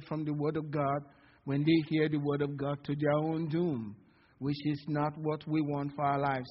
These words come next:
Amen? Father, we want to thank you. Holy Spirit, speak your word today to us in Jesus' name. Amen. We are in a war of words.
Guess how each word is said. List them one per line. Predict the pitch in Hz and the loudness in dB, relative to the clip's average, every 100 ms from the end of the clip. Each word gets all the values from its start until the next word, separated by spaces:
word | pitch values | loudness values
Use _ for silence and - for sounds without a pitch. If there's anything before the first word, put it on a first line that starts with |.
| 160 | -4
Amen? | 156 175 190 233 - - - - - - - - - - | 0 2 0 -2 -14 -20 -20 -20 -20 -20 -20 -20 -20 2
Father, | 196 208 202 | 8 8 8
we | 196 | 6
want | 196 190 | 4 2
to | 185 | 0
thank | 165 147 - | -2 -2 -2
you. | 131 123 131 _ | -4 -4 -8 _
Holy | - 170 180 180 - | -4 0 0 -2 -4
Spirit, | - 175 170 | -2 0 0
speak | - 180 175 | -2 -2 0
your | 180 | 0
word | 170 147 147 | 0 -2 -4
today | - 143 139 147 | -8 -4 -2 -2
to | 151 139 | -4 -4
us | 143 151 | -4 -4
in | 143 135 | -4 -4
Jesus' | 156 160 147 143 - | -2 -2 -4 -10 -8
name. | 131 123 123 _ - _ - - - | -6 -6 -10 _ -20 _ -20 -20 -2
Amen. | 147 156 151 143 131 123 - - _ _ _ _ _ - - - | 2 4 4 4 0 -4 -10 -20 _ _ _ _ _ -20 -20 -10
We | 151 175 233 262 269 | 0 4 6 4 6
are | 208 214 190 180 185 | 8 10 10 10 8
in | 190 196 | 4 6
a | 190 | 6
war | 185 208 214 208 208 | 8 8 8 6 6
of | 196 | 2
words. | 170 202 214 190 127 104 98 | 4 8 8 8 4 0 -8